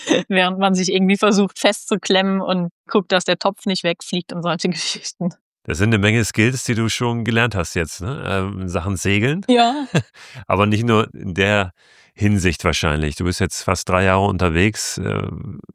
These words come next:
Speaker 2: hast mit Sicherheit jede, jede Menge gelernt. Aber was würdest du sagen, sind so die, die bedeutendsten Dinge, die du gelernt hast? Also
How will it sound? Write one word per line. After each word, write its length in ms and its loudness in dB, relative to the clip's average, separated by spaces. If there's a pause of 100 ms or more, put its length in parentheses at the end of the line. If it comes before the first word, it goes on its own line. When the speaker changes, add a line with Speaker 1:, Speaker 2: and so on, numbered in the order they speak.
Speaker 2:
hast 260 -4
mit 140 0
Sicherheit 320 2
jede, 240 4
jede 320 0
Menge 280 0
gelernt. 540 0
Aber 280 2 (280)
was 420 -2
würdest 280 -2
du 20 4
sagen, 380 2
sind 180 -2
so 160 0
die, 420 -2 (1040)
die 60 -4
bedeutendsten 1200 0
Dinge, 380 0
die 140 -2
du 180 0
gelernt 480 2
hast? 260 -2
Also 180 0